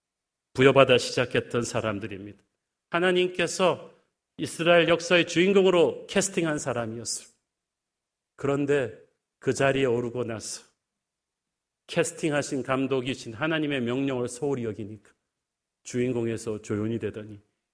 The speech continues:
조연에서 엑스트라가 되더니 그리고 사라져버렸어요.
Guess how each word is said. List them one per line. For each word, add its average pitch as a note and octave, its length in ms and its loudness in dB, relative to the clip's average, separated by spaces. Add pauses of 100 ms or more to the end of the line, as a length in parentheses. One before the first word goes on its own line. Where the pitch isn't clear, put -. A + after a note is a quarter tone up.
조연에서 A#2 460 -2
엑스트라가 A2+ 480 -8
되더니 G2+ 440 -12 (480)
그리고 G#2+ 460 -10 (560)
사라져버렸어요. - 840 -8